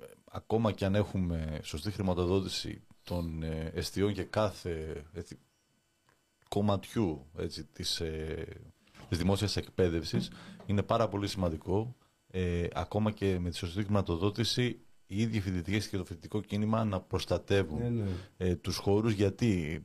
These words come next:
Speaker 1: ένα, ένα κτίριο το οποίο συντηρείται καλά, βάφεται, είναι σε καλή κατάσταση, ε, και, ε, αποτελεί μια, ένα πολύ,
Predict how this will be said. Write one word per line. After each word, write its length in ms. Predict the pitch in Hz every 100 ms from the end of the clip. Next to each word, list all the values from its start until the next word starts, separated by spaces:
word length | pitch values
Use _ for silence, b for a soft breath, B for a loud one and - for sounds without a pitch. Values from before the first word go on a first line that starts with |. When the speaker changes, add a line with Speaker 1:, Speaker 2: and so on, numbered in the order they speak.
| 76
Speaker 1:
ένα, 320 | 104 110 90 - - -
ένα 200 | 101 110
κτίριο 320 | 107 - 117
το 80 | 98
οποίο 240 | 92 110 107
συντηρείται 420 | 92 95 107 107
καλά, 380 | 98 95 92 85
βάφεται, 460 | 98 104 85 76
είναι 140 | 87 98
σε 100 | 95
καλή 200 | 92 95
κατάσταση, 720 | 98 - 95 - 78 117 135 - B B B B B
ε, 340 | 95 95 90
και, 240 | 85 - 92 90 90
ε, 240 | 85 82 80 82 82 80 80 - - -
αποτελεί 460 | 87 92 98 92
μια, 280 | 98 95 92 - - -
ένα 140 | 92
πολύ, 300 | 87 98 90